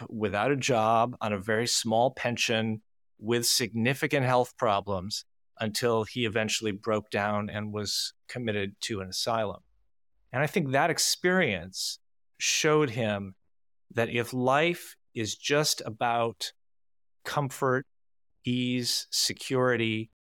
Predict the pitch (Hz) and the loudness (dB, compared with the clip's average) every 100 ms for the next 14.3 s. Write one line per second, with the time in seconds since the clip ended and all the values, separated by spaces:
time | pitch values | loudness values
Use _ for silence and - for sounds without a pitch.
0 | _ _ _ - - - - 185 240 233 | _ _ _ -12 -10 -12 -4 -2 0 2
1 | 220 202 147 175 214 139 113 98 92 90 | 2 2 2 2 2 2 0 0 -4 -6
2 | 82 - - 120 147 190 208 190 170 - | -10 -14 -8 0 4 4 4 0 0 0
3 | 160 147 107 135 139 131 127 - 117 143 | 0 0 0 0 2 2 2 0 -2 0
4 | 139 104 104 - _ _ _ _ - 123 | 0 -2 -4 -12 _ _ _ _ -6 0
5 | 131 139 123 139 113 123 156 160 - 123 | 2 4 4 2 2 2 2 2 0 2
6 | 104 95 92 92 - _ _ _ _ _ | 2 2 -2 -6 -12 _ _ _ _ _
7 | _ _ 107 113 185 190 - 120 160 165 | _ _ -2 2 2 2 2 2 2 0
8 | - 113 107 165 139 151 151 131 151 180 | -4 -4 0 2 2 2 2 4 4 2
9 | 127 - - 139 135 - 123 - 120 147 | 2 -2 0 0 0 -2 -6 -2 0 2
10 | 156 - 127 - 101 101 98 _ _ _ | 0 0 -2 -2 -2 -4 -8 _ _ _
11 | _ _ - 113 139 185 - 104 104 107 | _ _ -6 0 2 2 0 -2 -2 0
12 | 123 185 214 117 110 101 98 98 104 104 | 2 0 0 0 0 -2 -4 -6 -8 -6
13 | 110 98 95 - 123 110 - - - 123 | -2 -2 -2 -6 -4 0 2 0 2 0
14 | 143 87 92 | 2 -2 -4